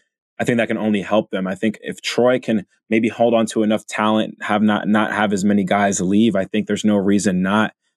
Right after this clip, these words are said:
starting next year to have them in those rankings. And I think once you start the season in those rankings, it's a lot easier to stick and stay in those rankings. So I think it's huge for this Troy program to end the season in these rankings, and you have to hope for them next year that they can start the season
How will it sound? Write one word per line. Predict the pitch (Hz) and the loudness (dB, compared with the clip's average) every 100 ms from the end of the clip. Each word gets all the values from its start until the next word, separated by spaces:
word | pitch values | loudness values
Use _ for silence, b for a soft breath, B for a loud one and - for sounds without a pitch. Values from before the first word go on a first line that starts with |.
| - | -14
starting | - 110 104 98 | -4 -2 0 -2
next | 101 - - | -4 -4 -2
year | 107 | -2
to | |
have | 92 101 95 | 0 -2 -2
them | 95 104 | -6 0
in | 107 | 0
those | 98 87 | 0 -2
rankings. | 95 110 107 90 | -2 -2 -2 -4
And | 92 | -2
I | 95 | 0
think | 104 - | -2 -2
once | 104 98 | -2 -2
you | 104 | -4
start | - - 107 - | -4 0 -2 -2
the | |
season | - 110 107 107 104 b b | -4 0 2 0 -2 b b
in | 110 110 | -2 0
those | 101 | 0
rankings, | 95 98 101 104 95 | -2 -2 -2 -4 -6
it's | 90 | -6
a | 95 | -2
lot | 98 - | -2 0
easier | 101 98 92 | 0 0 0
to | |
stick | 92 - 101 - _ _ - | -2 -2 -2 -2 _ _ -12
and | 90 | -6
stay | 135 110 | 0 2
in | 104 | 2
those | 92 | -2
rankings. | 95 92 95 92 | -4 -6 -6 -4
So | 101 | -2
I | |
think | 101 107 | 0 0
it's | 101 - - | -2 -4 0
huge | 117 - | 0 0
for | 107 | -2
this | 101 - | -2 -4
Troy | - 104 | 0 0
program | 92 104 98 104 95 b b - | 0 0 0 0 -2 b b -6
to | - | -2
end | 110 110 | 2 2
the | |
season | 104 113 104 104 | 2 2 2 0
in | 104 104 | 2 2
these | 90 | 2
rankings, | 92 101 107 110 | -2 -4 0 0
and | 98 | 2
you | 101 | 0
have | 107 101 - | 0 -2 -4
to | |
hope | 90 101 104 _ b - | -2 -2 -2 _ b -4
for | 101 | -2
them | 98 | 0
next | 98 104 - | 0 -2 -2
year | 98 | -2
that | 92 | 0
they | 92 | -2
can | 95 | -4
start | - - 101 95 | -4 0 0 -2
the | |
season | - 98 90 92 | -4 -2 0 -2